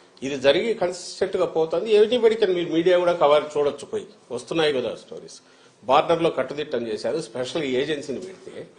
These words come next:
దాన్ని నువ్వు ఎలాగో ప్రైజ్ చేయలేవు, నీ వల్ల కాలే. పద్నాలుగు పంతొమ్మిది మధ్య నువ్వు దాన్ని అసలు గంజాయి సాగు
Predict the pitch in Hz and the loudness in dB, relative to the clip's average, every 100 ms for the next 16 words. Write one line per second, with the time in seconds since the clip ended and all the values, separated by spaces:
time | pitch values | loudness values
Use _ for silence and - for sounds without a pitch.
0 | 95 98 - - - - 139 147 143 147 | -20 -20 -20 -18 -16 -2 0 2 4 6
1 | 175 185 156 170 147 143 143 175 156 151 | 6 4 2 2 4 4 6 4 2 4
2 | 151 151 135 131 101 - 120 139 139 120 | 4 4 4 2 0 -4 -2 -2 -2 -2
3 | 113 113 110 104 98 117 202 - _ _ | -6 -6 -8 -10 -10 -12 -12 -20 _ _
4 | _ 139 151 151 147 147 143 139 113 - | _ -2 2 4 4 4 4 2 -2 -4
5 | 123 156 180 180 156 156 170 143 107 | -4 4 6 6 6 4 6 2 0